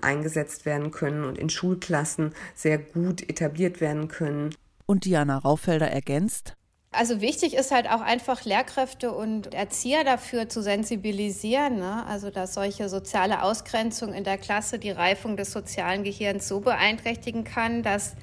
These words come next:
Speaker 3: die Interaktion und die Kooperation eines Jugendlichen mit anderen dann wiederum behindert werden kann.
Speaker 2: Dabei sei entscheidend, auf die unterschiedlichen Bedürfnisse von Mädchen und Jungen einzugehen.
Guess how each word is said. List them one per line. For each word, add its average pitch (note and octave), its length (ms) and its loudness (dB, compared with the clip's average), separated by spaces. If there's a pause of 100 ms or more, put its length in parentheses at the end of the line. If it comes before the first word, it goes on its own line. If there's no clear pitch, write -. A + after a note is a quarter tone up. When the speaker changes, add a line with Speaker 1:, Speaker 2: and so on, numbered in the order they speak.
(440)
Speaker 3:
die A3 80 -4
Interaktion A3+ 880 4
und A#3+ 140 2
die G#3 60 -6
Kooperation A3 1000 0
eines G#3 340 -2
Jugendlichen A3 800 -2
mit G#3 180 -4
anderen G3+ 380 0
dann G3 240 -2
wiederum G3+ 420 0
behindert G#3 520 -2
werden F3 360 -4
kann. F3+ 460 -8 (340)
Speaker 2:
Dabei G#3 280 6
sei F#3+ 180 2
entscheidend, G3 800 0
auf G#3+ 140 -2
die - 120 0
unterschiedlichen G3+ 800 0
Bedürfnisse D#3 640 2
von C#3+ 260 -2
Mädchen C#3+ 400 -2
und D#3 140 -2
Jungen G3+ 320 4
einzugehen. C#3+ 720 -2